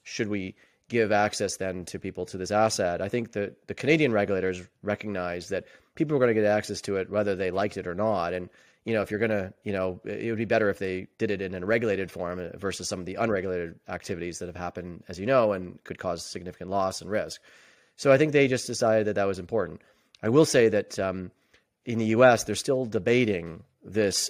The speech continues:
first question, which is, do they wanna give access to it? Um, but the second question, I think we have proven to the U S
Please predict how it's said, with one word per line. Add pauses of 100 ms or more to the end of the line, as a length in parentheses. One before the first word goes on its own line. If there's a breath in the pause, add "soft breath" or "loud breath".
first
question,
which
is,
do
they
wanna
give
access
to
it? (440 soft breath)
Um,
but
the
second
question,
I
think
we
have (280 soft breath)
proven
to
the
U
S